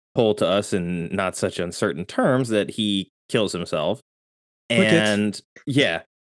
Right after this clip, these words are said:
Speaker 1: And, you know, then they look at the phone and they're like, "Okay, he'll call back like everybody else does."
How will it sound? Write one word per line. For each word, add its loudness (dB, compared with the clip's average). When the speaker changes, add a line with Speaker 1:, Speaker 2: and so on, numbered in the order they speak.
Speaker 1:
And, 2
you -4
know, 4
then 0
they 4
look 2
at 2
the 2
phone 0
and 2
they're 2
like, 0
"Okay, 2
he'll 4
call 2
back 0
like 2
everybody -2
else -2
does." -4